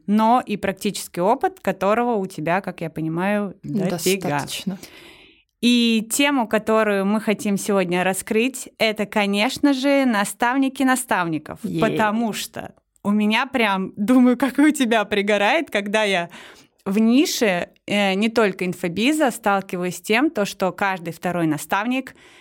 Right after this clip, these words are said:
Speaker 1: каждый второй чего-то учит, а ещё и вдобавок к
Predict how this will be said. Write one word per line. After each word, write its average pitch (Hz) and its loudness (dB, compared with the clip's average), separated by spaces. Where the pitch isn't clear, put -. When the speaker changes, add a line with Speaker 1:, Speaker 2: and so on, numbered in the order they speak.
Speaker 1:
каждый 202 -2
второй 190 0
чего-то 180 -2
учит, 277 0
а 185 0
ещё 208 0
и 196 -2
вдобавок 180 0
к 175 -2